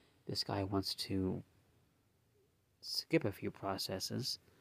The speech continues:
cheat the system, and call it original. You know?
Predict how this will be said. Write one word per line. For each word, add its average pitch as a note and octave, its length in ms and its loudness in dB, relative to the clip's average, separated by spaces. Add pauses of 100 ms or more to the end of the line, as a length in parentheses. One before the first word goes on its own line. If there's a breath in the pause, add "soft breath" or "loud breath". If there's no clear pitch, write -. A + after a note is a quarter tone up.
(340 soft breath)
cheat F3+ 300 8
the - 80 -6
system, A#2 500 -2 (1080 soft breath)
and B2 280 8
call A#2+ 260 10
it A#2 60 12
original. A#2+ 420 12 (1400)
You A2 80 -2
know? A2 220 4